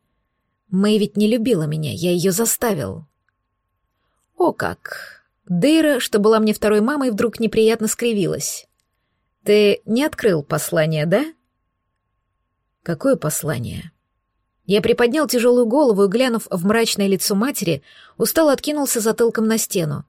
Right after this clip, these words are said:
«Есть еще что-то, что добьет меня окончательно?» «Личное». Рэнс показала на рабочий браслет и двинулась к двери.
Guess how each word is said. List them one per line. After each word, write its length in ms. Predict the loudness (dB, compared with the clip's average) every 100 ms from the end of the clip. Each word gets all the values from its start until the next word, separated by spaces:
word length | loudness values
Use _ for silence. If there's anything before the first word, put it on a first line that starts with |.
| _ _ _ _ _ _ _ _
«Есть 400 | -4 0 0 -2
еще 280 | -4 -2 -2
что-то, 340 | -2 -4 -4
что 200 | -6 -4
добьет 400 | -2 0 0 -2
меня 220 | -2 -2 -4
окончательно?» 920 | -4 -2 -2 -2 -2 -4 -6 -6 -12 _ _ _ _ _ _ _ _ _ _ _ _ _ _ _ -4
«Личное». 720 | 0 0 0 -4 -6 -8 -14 _ _ _ _ -2
Рэнс 340 | 0 0 0
показала 460 | -2 0 2 2 2
на 120 | 2
рабочий 400 | 0 0 0 0
браслет 520 | 0 0 0 0 0
и 160 | -2 0
двинулась 440 | 0 0 0 0
к 60 | -2
двери. 440 | 0 0 -2